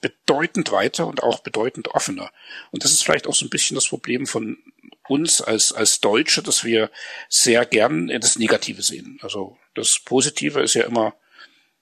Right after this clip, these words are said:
das, was, ähm, alle anderen betrifft und das Negative nur mich. Und, ähm, solange wir uns halt auch nicht davon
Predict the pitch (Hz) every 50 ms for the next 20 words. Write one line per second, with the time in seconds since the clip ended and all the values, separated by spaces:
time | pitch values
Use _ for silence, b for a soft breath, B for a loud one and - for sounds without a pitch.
0 | _ _ _ _ _ - - 117 - - - - - 113 104 - - - - -
1 | 110 107 104 101 - - 107 107 98 - 170 - 170 160 - 190 - - 151 -
2 | - - 127 117 - - 117 123 113 - - 117 104 107 104 104 175 190 - -
3 | - _ _ _ _ _ _ _ _ _ _ _ _ _ _ _ - - _ -
4 | 156 117 117 - B B B B B B B B B - 127 113 113 110 117 -
5 | - _ - - - _ - - - - 113 120 127 147 147 131 143 135 123 -
6 | - 143 123 - 117 - 135 - - 123 120 - - 117 110 107 -